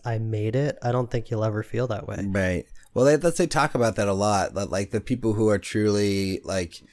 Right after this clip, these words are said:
Speaker 2: innovators and, you know, really pushing things forward, like, when they
Speaker 1: Mm-hmm.
Speaker 2: get to a peak, there's always another peak,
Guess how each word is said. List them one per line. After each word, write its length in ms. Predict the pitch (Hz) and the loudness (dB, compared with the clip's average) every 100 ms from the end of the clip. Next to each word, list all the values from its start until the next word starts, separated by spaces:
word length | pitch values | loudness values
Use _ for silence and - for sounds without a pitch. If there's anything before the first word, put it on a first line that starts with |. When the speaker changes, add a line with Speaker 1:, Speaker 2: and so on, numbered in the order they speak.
| _ | _
Speaker 2:
innovators 720 | 113 120 107 107 107 107 107 95 | -2 0 4 6 6 6 4 2
and, 360 | 92 90 82 - - | 0 0 -2 -6 -2
you 160 | 110 | 2
know, 180 | 104 95 - - - _ - | 2 2 -4 -20 -20 _ -8
really 460 | 110 120 123 120 113 | 0 4 4 4 2
pushing 400 | - - - 107 | 6 6 6 0
things 280 | 110 107 104 | -4 -6 -4
forward, 460 | 107 101 110 120 104 | 0 2 6 6 6
like, 360 | 104 101 - - - _ - | 4 4 -2 -20 -20 _ 0
when 200 | 113 131 | 4 6
they 100 | 127 | 6
Speaker 1:
Mm-hmm. 260 | 135 127 123 | 6 6 6
Speaker 2:
get 20 | |
to 520 | 143 117 113 110 101 - - - | 6 6 6 6 2 -2 -6 -2
a 80 | 110 | 2
peak, 560 | - 151 113 - - _ _ _ | 6 6 4 -4 -16 _ _ _
there's 240 | - 127 120 | 0 2 4
always 360 | 120 120 113 | 6 6 4
another 300 | 107 107 107 | 4 4 2
peak, 480 | 98 98 73 - - | 0 -4 -6 -8 -18